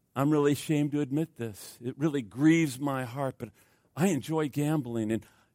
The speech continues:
once in a while I will sneak out at night and I will gamble." And, and then the second preacher says, "You know, well,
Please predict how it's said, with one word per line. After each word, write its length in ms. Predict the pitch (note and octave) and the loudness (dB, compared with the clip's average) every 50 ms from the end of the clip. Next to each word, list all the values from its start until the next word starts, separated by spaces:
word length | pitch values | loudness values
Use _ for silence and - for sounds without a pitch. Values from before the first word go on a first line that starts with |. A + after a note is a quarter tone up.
| _ _ _ _ _ _ _ _ _ _ _ _ - | _ _ _ _ _ _ _ _ _ _ _ _ 6
once 180 | F3 G3 - | 6 6 8
in 80 | A#3 A3 | 6 8
a 40 | G#3 | 8
while 260 | G3 F#3+ G3+ G3+ G3 | 10 10 10 10 10
I 60 | G3 | 8
will 120 | F#3 F3 | 6 6
sneak 400 | - - - - A3+ A3+ G#3+ - | 2 2 4 6 6 6 8 8
out 200 | A3+ G3+ G3+ G3+ | 8 8 10 8
at 100 | G#3 G3+ | 8 6
night 280 | G3 G3 G3 F#3 F3 A#2+ | 8 8 8 8 6 6
and 100 | D3 C#3+ | 4 4
I 100 | C#3+ D#3+ | 4 6
will 160 | D#3 D#3+ D#3+ | 4 4 0
gamble." 640 | C#3 - F3 F3 F3 E3+ D#3+ C#3 A#2+ A#2 A2 A2 A2+ | 2 4 6 6 6 6 4 4 2 -2 -4 -4 -6
And, 140 | A2+ G#2 G2+ _ _ _ _ _ _ _ _ _ _ _ _ A#2 | -8 -8 -10 _ _ _ _ _ _ _ _ _ _ _ _ -6
and 80 | A#2 | -4
then 100 | B2+ B2 | -4 -2
the 80 | B2 A#2 | -4 -4
second 400 | - - D3+ C#3 - C3+ A#2+ - | -2 -2 -2 -2 -2 -6 -8 -6
preacher 340 | - C#3+ B2+ A#2+ - - A#2 | -4 -4 -4 -4 -6 -10 -12
says, 380 | - - C#3+ C3+ B2+ A#2 - | -10 -6 -4 -4 -4 -2 -2
"You 80 | C#3+ C3+ | 0 2
know, 180 | C#3+ C#3+ C#3+ | 2 2 2
well, 240 | C#3 C3 C3 B2+ - | 2 4 2 2 2